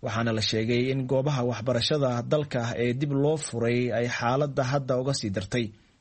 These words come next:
Dowladda ayaa xirtay ilaa saddex iskuul oo ku yaala magaalada Mombasa kadib markii fayraska laga helay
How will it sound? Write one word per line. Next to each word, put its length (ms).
Dowladda 460
ayaa 340
xirtay 400
ilaa 300
saddex 380
iskuul 540
oo 260
ku 140
yaala 340
magaalada 480
Mombasa 540
kadib 240
markii 460
fayraska 640
laga 220
helay 360